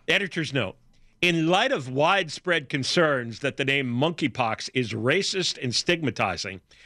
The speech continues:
the World Health Organization and other public health agencies have pledged to find a replacement.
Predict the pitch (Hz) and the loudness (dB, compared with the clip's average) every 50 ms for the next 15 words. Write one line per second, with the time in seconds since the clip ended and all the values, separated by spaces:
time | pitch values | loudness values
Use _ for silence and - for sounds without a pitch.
0 | - - _ - 165 196 269 311 - 294 254 165 139 117 - 220 254 196 - - | -20 -8 _ 2 4 4 6 4 4 2 2 -2 -8 -2 0 0 0 0 0 0
1 | 143 139 131 127 107 - 143 131 123 - 170 156 156 160 175 - _ 240 269 277 | 0 0 0 -2 0 0 0 0 2 0 2 2 2 0 -2 0 _ 2 2 2
2 | 254 214 - 202 208 180 180 156 170 170 156 156 170 170 165 151 151 123 - 143 | 0 -2 0 -2 -2 -2 -2 -2 0 0 2 2 2 0 0 -2 -10 -6 -2 -2
3 | 131 113 - 151 131 - - - 196 226 226 185 - - 180 - - 156 165 165 | -2 0 0 -2 -2 -4 -2 0 0 0 0 -4 -6 -10 -10 -8 -2 0 0 0
4 | 160 151 143 139 - - 147 143 135 - - - 80 - | 2 0 -2 -2 -2 -2 -2 -2 0 -2 -6 -10 -12 -14